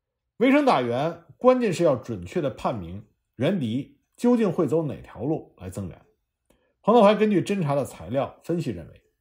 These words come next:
在西北野战军围攻宜川的时候，胡宗南的裴昌会兵团远在潼关以东，难以长途增援，只有刘戡在洛川和黄陵的两个整编师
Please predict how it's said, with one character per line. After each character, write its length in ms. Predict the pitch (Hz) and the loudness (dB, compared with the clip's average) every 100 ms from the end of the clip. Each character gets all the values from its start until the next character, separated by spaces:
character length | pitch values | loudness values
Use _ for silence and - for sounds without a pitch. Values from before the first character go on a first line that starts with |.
| _ _ _ - | _ _ _ 0
在 140 | 214 | 2
西 160 | - 220 | 2 4
北 140 | 226 | 4
野 100 | 165 | 4
战 160 | 107 104 | -2 -4
军 380 | 135 160 151 _ | -4 -4 -6 _
围 120 | 143 | -4
攻 160 | 156 170 | -2 -2
宜 140 | 131 | -2
川 240 | 180 175 160 | -4 -4 -4
的 80 | 107 | -6
时 100 | 76 | -12
候， 280 | 69 - _ _ _ _ _ | -20 -20 _ _ _ _ _
胡 140 | - 214 | 0 4
宗 140 | 220 | 4
南 160 | 170 175 | 2 0
的 100 | 160 | -2
裴 180 | - | -2
昌 180 | 170 202 | 0 0
会 100 | 185 | 0
兵 200 | 120 113 | -4 -6
团 280 | 92 69 - _ | -10 -14 -20 _
远 180 | 98 95 | -14 -6
在 160 | 120 104 | -6 -6
潼 160 | - | -8
关 160 | 127 135 | -6 -6
以 40 | - | -8
东， 260 | - 117 - _ _ _ _ - | -8 -8 -10 _ _ _ _ -6
难 220 | 135 185 | -2 -2
以 80 | 127 | -2
长 240 | - 113 | -8 -10
途 100 | 135 | -8
增 180 | 160 156 | -6 -6
援， 140 | - _ _ _ _ _ - | -8 _ _ _ _ _ 2
只 100 | 254 | 8
有 140 | 247 | 8
刘 200 | 120 135 | 6 -2
戡 380 | 170 175 175 - _ - | -2 -2 -4 -6 _ 0
在 140 | 180 | 2
洛 260 | 220 226 - | 4 4 2
川 240 | 123 123 | -2 -6
和 120 | 113 | -8
黄 320 | 107 131 151 | -10 -6 -6
陵 100 | 143 | -6
的 80 | 127 | -6
两 180 | 117 - | -8 -8
个 80 | 117 | -10
整 200 | 107 71 | -10 -14
编 180 | 92 104 | -14 -12
师 380 | - 139 - | -8 -10 -12